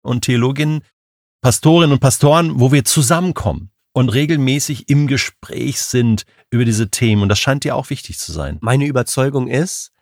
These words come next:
Speaker 2: Menschen holen sich eh die Informationen,
Speaker 1: Ja.
Speaker 2: weil wir leben ja in einem Zeitalter von einem Informationsfluss, den, den kann man ja gar nicht mehr überblicken. Ich habe jetzt vor kurzem gehört, was wir am Tag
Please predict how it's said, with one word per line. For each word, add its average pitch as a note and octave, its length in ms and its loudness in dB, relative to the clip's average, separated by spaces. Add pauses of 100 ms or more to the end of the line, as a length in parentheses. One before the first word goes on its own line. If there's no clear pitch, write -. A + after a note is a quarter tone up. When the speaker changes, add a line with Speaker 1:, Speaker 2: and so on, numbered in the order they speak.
(520)
Speaker 2:
Menschen C3 460 -2
holen C3+ 220 0
sich C3 240 -8
eh D3+ 180 -2
die C3+ 180 -8
Informationen, A2 960 -6
Speaker 1:
Ja. - 60 -12
Speaker 2:
weil G#2 140 -4
wir A2 80 -2
leben B2 200 -2
ja B2 120 -2
in A2+ 80 -4
einem A2+ 100 -6
Zeitalter A#2 800 -6
von G#2+ 220 -12
einem A2 320 -10
Informationsfluss, A#2+ 1400 -6
den, - 320 -10
den G#2+ 160 -8
kann A#2+ 120 -10
man B2 80 -2
ja A#2 60 -4
gar A2+ 140 -4
nicht B2+ 140 -6
mehr B2+ 100 -4
überblicken. A2+ 640 -6 (760)
Ich - 60 -14
habe A2+ 80 -8
jetzt A2 100 -12
vor A2+ 100 -8
kurzem C3 320 -6
gehört, A#2 420 -2 (420)
was - 240 -6
wir D3+ 220 0
am A#2 180 -6
Tag - 600 -6